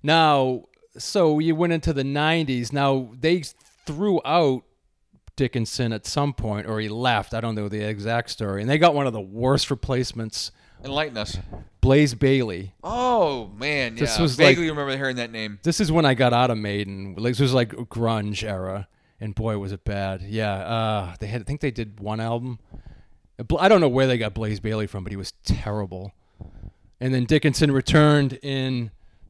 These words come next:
Speaker 1: two thousand for, uh, Brave New World. Do you know that album? With the Wicker,
Speaker 2: Two thousand.
Speaker 1: the Wicker Man?
Speaker 2: Yes, yes. I haven't heard. I actually, I've never heard it from start to finish, but I'll have
Speaker 1: Okay.
Speaker 2: to check it out.
Speaker 1: Great album. It's one of my f-, Wicker Man's one of my favorite, uh, Maiden songs.
Speaker 2: Really?
Speaker 1: Yeah.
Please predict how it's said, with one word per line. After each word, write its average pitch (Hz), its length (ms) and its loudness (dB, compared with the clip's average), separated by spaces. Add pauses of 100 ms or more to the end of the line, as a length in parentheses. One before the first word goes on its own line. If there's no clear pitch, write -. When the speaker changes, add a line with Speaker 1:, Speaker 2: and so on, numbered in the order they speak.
(120)
Speaker 1:
two 165 200 -8
thousand 123 680 -2 (460)
for, 123 280 -10
uh, 110 60 -6
Brave 139 300 -6
New 143 140 -4
World. 147 400 -6 (480)
Do 127 80 -12
you 123 40 -8
know 123 160 -8
that 139 160 -6
album? 165 300 -8
With 120 140 -10
the 156 60 -4
Wicker, 156 120 2
Speaker 2:
Two 156 40 6
thousand. 156 320 4
Speaker 1:
the 135 80 0
Wicker 160 260 2
Man? 170 420 0 (120)
Speaker 2:
Yes, 160 440 2
yes. 170 240 2
I 147 160 0
haven't 165 340 0
heard. 151 300 0
I 139 100 -2
actually, 160 240 -2
I've 143 80 -4
never 139 180 -4
heard 139 140 -2
it 127 60 -4
from 120 100 -16
start 127 220 -4
to - 80 -18
finish, 127 240 -10
but - 160 -6
I'll 107 60 -2
have 113 100 0
Speaker 1:
Okay. 104 80 -2
Speaker 2:
to 104 60 -8
check 107 180 -8
it 107 60 -6
out. 104 200 -2 (600)
Speaker 1:
Great 110 260 -6
album. 95 340 -8 (120)
It's - 80 -12
one 180 120 -4
of 107 40 -4
my 101 60 -4
f-, - 160 -12
Wicker 123 300 -2
Man's 104 220 -6
one 98 120 -10
of 95 60 -10
my 95 100 -10
favorite, 98 380 -12
uh, 82 140 -14
Maiden 78 280 -16
songs. 104 420 -18
Speaker 2:
Really? 139 420 -6
Speaker 1:
Yeah. 92 340 -8